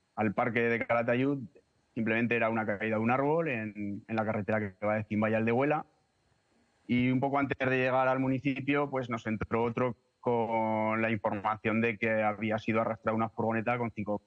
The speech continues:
personas en su interior. Eh, claro, la prioridad cambió, nos encontramos con una carretera totalmente anegada, con mucho caudal de agua, una fuerza y una velocidad,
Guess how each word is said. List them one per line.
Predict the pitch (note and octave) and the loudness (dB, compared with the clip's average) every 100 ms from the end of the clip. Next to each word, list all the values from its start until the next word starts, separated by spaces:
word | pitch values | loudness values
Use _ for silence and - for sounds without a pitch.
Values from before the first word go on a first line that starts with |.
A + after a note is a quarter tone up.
| - | -10
personas | G#2 G2+ G2 - _ _ _ _ _ - | -10 -6 -6 -6 _ _ _ _ _ -6
en | A2+ | -4
su | G#2 | -2
interior. | G2+ G#2 G#2 - _ _ _ _ _ _ _ _ - | -2 -2 -4 -6 _ _ _ _ _ _ _ _ -6
Eh, | G#2 G2+ G2+ G2 | 0 2 0 -2
claro, | G2 E2 F#2+ | -2 -2 -2
la | A2 | -2
prioridad | G#2 G#2+ G#2 A2 - | 0 0 2 0 0
cambió, | A2 A2 B2+ C3+ D#3 _ - | 0 2 2 0 -2 _ -8
nos | A2 - | -8 -6
encontramos | G#2+ G#2+ G#2+ A2+ A2+ | -4 -2 0 0 -2
con | - G#2+ | 0 0
una | A2 | 0
carretera | A2 G#2+ A2 G#2 A2 | 0 -2 -2 0 0
totalmente | A2 G#2+ A2 G#2+ | 0 -2 0 0
anegada, | A2+ A#2 G#2+ C#3 D3 D#3 D#3 | 0 0 0 0 2 0 -2
con | G#2+ G#2 | -4 -4
mucho | G#2 G#2+ G#2 | -4 -2 -2
caudal | G#2+ G#2+ A2+ A#2 | 0 0 2 2
de | |
agua, | C3+ C#3 C#3 C#3+ C#3+ D3 D3 | 0 0 2 0 -2 -8 -8
una | A2+ G#2+ | -4 -4
fuerza | - G#2+ - A2 A2 G#2+ G#2 G#2+ | -2 -4 -2 0 2 0 0 0
y | A2+ | 0
una | A2+ | 0
velocidad, | G#2+ G#2+ G#2+ A2 A2 G2+ | 0 0 0 0 0 -2